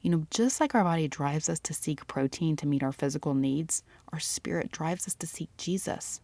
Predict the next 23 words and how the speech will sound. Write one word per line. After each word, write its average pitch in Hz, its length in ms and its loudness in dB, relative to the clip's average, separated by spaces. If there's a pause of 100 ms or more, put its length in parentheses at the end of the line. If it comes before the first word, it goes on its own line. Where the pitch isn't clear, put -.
for - 180 -8
our 170 80 -4
spiritual 185 640 -2
and 165 120 2
emotional 147 640 0
needs. - 540 -4 (680)
Protein 202 380 4
is 202 100 2
the 156 100 -2
primary 170 420 0
substance 160 500 -4
of 156 80 -2
our 143 100 0
body, 147 520 -2 (640)
and 170 120 0
Jesus 220 360 0
is - 60 -6
the 190 100 0
primary 190 460 0
substance - 480 -4
of 175 160 -4
our 156 120 -2
life. - 680 -6